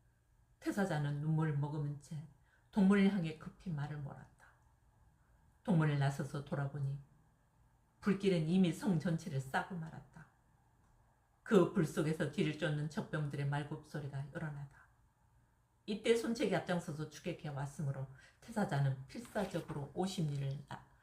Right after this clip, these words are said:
달아나니 그때는 말이고 사람이고 아울러 기진맥진해서 일보로 옮기기가 어려웠다. 태사자는 말을 멈추고 숨을 돌렸다.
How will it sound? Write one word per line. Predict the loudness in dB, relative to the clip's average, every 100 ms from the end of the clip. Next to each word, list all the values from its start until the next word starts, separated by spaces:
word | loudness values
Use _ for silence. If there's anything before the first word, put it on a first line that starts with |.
| _ -20 _
달아나니 | -6 -2 0 0 0 -2
그때는 | -8 2 2 4
말이고 | 2 0 0 -2
사람이고 | -4 -6 -6 -6 -8 -10 -16 -10
아울러 | -2 2 2 0
기진맥진해서 | -4 -6 -2 -2 -2 -2 -2 -2 -12 -14 -20 _ _ 2
일보로 | 4 6 6 4
옮기기가 | 2 0 0 -4 -4
어려웠다. | -4 -6 -12 -18 -20 -20 _ _ _ _ _ _ -20 _ _ _ _
태사자는 | -6 0 2 2 2
말을 | 0 0 0
멈추고 | 0 0 -4 -10 -8 -8 -10
숨을 | -18 -4 -2 -2 -4
돌렸다. | -6 -6 -8 -16